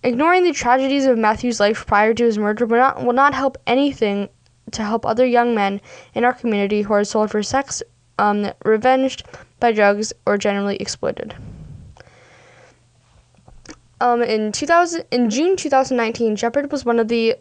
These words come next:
um, inaugural fifty American, quote, "pioneers, trailblazers, and heroes," um, indica-, indicated on the National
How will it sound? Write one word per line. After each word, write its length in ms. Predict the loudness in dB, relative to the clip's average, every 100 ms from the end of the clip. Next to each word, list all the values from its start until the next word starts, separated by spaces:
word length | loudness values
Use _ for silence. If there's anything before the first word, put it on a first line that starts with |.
| -4
um, 180 | -2 0
inaugural 500 | 0 0 2 2 0
fifty 460 | 0 -4 -2 -4 -6 _ -8
American, 580 | -2 2 2 2 0 -2
quote, 320 | -2 -2 -2 -8 -20 -20 -12
"pioneers, 500 | -2 0 2 0 0
trailblazers, 1200 | 0 2 2 4 4 4 4 2 2 4 2 -2 -4
and 240 | -4 -4
heroes," 520 | -2 2 2 0 -4 -14 -20 -20 _ _ _ _
um, 200 | -2 -2
indica-, 640 | -2 -2 -2 -2 -2 -2 0
indicated 520 | -2 0 -2 -2 0
on 120 | 0
the 160 | -2 -2
National 640 | -2 -2 -2 -2 -2 -2